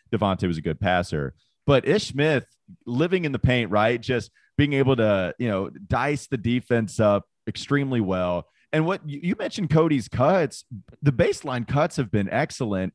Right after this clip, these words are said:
And it's been those backcourt mates working with each other on a lot of those, you know, with Ish Smith getting into the paint, Cody Martin cutting baseline,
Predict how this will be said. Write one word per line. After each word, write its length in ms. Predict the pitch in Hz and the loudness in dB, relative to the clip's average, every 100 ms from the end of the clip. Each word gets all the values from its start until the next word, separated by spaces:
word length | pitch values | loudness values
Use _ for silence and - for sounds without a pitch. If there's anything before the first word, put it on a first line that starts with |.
| - | -2
And 120 | 131 | -2
it's 140 | 139 107 | -2 -2
been 420 | 170 202 165 147 | 0 0 -2 0
those 240 | 127 131 | 0 2
backcourt 480 | - 123 - 127 110 | 2 0 2 0 2
mates 260 | 120 - - | -2 -2 0
working 380 | 135 - 180 | 0 0 -2
with 160 | 107 95 | 0 0
each 160 | 87 101 | 0 0
other 200 | 80 80 | 2 0
on 100 | 76 | -2
a 40 | |
lot 240 | 78 67 | -2 -4
of 60 | - | -4
those, 320 | 65 53 - | -8 -10 -4
you 60 | 107 | 0
know, 100 | 117 | 2
with 180 | 123 123 | 0 -2
Ish 200 | 123 - | -4 -4
Smith 260 | 139 139 - | -4 -2 -2
getting 260 | 131 135 | -2 0
into 120 | 123 | -2
the 60 | 107 | 0
paint, 340 | - 92 110 - _ _ - | 0 -2 -4 -10 _ _ 0
Cody 220 | 131 131 | 2 4
Martin 540 | 120 120 107 117 110 - | 4 4 2 0 -2 0
cutting 300 | 127 131 127 | 2 2 0
baseline, 680 | 113 110 - 98 95 101 | -2 -2 -2 -2 -2 -4